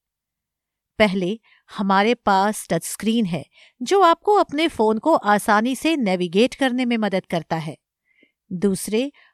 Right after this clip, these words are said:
हमारे पास app store है जहां से आप अपने phone के लिए कई apps download कर सकते हैं। अब आइए iPhone को वास्तव में देखें।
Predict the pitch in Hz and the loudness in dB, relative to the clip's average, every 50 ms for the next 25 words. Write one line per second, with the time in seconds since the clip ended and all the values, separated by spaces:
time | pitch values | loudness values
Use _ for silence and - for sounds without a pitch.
0 | _ - - 214 202 208 208 220 233 233 - - 208 202 202 - - - - 202 | _ -4 -2 0 2 2 2 2 2 0 0 0 0 0 0 -2 -6 -6 -2 0
1 | 190 208 - - - - 254 226 233 226 202 208 254 294 349 - _ - - _ | 0 0 0 -4 -6 0 2 2 2 2 2 0 -4 -6 -6 -10 _ -20 -20 _
2 | _ _ 196 226 226 180 214 208 - - 220 202 - - 226 254 302 - - 247 | _ _ 0 0 2 2 2 0 2 0 -2 -2 0 2 2 2 2 2 0 -2
3 | - 233 226 214 202 - - 214 208 226 247 226 - 220 185 190 196 226 269 285 | 0 2 0 0 0 0 0 2 2 2 0 0 -2 -2 0 0 0 -2 -2 -2
4 | - _ - 233 226 240 - 240 - - 190 190 214 - - - 190 180 190 175 | -4 _ 2 2 2 2 2 -2 -2 0 2 2 2 0 -4 -12 -2 0 2 2
5 | 175 175 180 196 214 220 - - 185 180 - - 156 - _ - 165 147 156 156 | 2 2 2 2 2 2 2 0 -2 -2 0 -4 -8 -6 _ -8 -6 -6 -8 -12
6 | - _ _ _ _ _ _ _ _ _ _ _ _ _ _ _ _ _ _ _ | -12 _ _ _ _ _ _ _ _ _ _ _ _ _ _ _ _ _ _ _
7 | _ _ 214 208 185 165 185 - _ _ _ - - _ _ - 269 277 285 302 | _ _ 2 2 2 2 -2 -8 _ _ _ -20 -20 _ _ 2 2 2 4 2
8 | 370 359 - - 214 214 233 277 269 - - 214 196 185 185 - 285 302 262 190 | 2 0 0 2 4 4 4 4 2 0 0 0 0 0 0 0 0 0 0 -2
9 | 160 151 160 165 - - - 254 247 240 240 208 170 180 165 - - - 143 135 | -2 -2 -2 -4 -2 0 0 2 2 2 0 0 0 -4 -6 -6 -10 -14 -14 -14